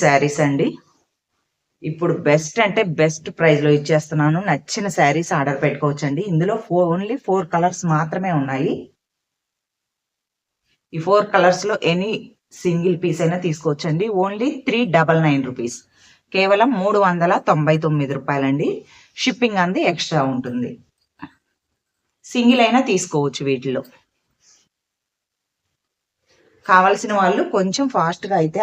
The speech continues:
ఆర్డర్ పెట్టుకోండి. నెక్స్ట్ హార్ట్ సింబల్ డిజైన్స్ అండి. ఇందులో కూడా only త్రీ కలర్స్ మాత్రమే ఉన్నాయి. మనకి ఇది వచ్చేసి బ్లౌజ్ పార్ట్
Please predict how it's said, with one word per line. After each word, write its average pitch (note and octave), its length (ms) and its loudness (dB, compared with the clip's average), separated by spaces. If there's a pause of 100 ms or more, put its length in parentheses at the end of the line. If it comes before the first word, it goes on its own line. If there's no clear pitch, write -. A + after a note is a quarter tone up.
ఆర్డర్ C#3+ 280 0
పెట్టుకోండి. D3+ 560 -2 (2250)
నెక్స్ట్ F3 380 -6 (100)
హార్ట్ F3+ 360 4
సింబల్ D#3+ 420 0
డిజైన్స్ D3 500 0
అండి. C3+ 260 -4 (1500)
ఇందులో F#3 320 2 (100)
కూడా F#3+ 180 6 (100)
only G3+ 360 2
త్రీ F#3+ 160 4 (120)
కలర్స్ F#3+ 340 4 (120)
మాత్రమే D#3+ 420 0
ఉన్నాయి. D3+ 420 2 (3250)
మనకి E3+ 300 0
ఇది E3+ 120 0
వచ్చేసి F3+ 420 0 (120)
బ్లౌజ్ D3 340 2
పార్ట్ C#3 240 4